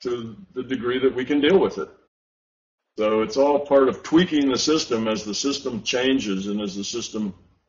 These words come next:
the system grows. And it's, it, uh, yeah, it, that, that's what I was getting to there in the book, that it used to be that that connection was more transparent than it is now, and more direct,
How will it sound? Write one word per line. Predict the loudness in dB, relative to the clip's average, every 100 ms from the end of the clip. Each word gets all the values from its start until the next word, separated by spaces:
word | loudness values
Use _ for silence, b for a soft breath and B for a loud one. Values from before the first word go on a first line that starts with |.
| _
the | -10
system | -6 -6 -4 -4
grows. | 0 2 2 0 -6 -14 _ _ _ _ -8
And | -4 -2
it's, | -4 -6 -10 -10 -10
it, | -8 -8 _ -6
uh, | -2 -2 -4 -8 _ _ _ _ _ _ _
yeah, | -8
it, | -6 -4 -8 -2
that, | -2 0
that's | 0 2
what | 2
I | 4 4 2
was | 0 -10 -10 -6
getting | -2 -2 -2
to | -2
there | 0 2
in | 2
the | 0
book, | 0 0 0
that | -2
it | -2 0
used | 0 0
to | -4
be | -2 -2 0
that | 0
that | 0 -2
connection | -4 -2 -2 -2 -2
was | -4 -2
more | -4 -4
transparent | -6 -4 -4 -4 -8 -6 -6 -10 _
than | -10 -8
it | -6
is | -6 -8
now, | -10 -10 -10 -14 -20 -12
and | -4 -2
more | 2 2
direct, | 2 0 0 2 2 0 -2 -14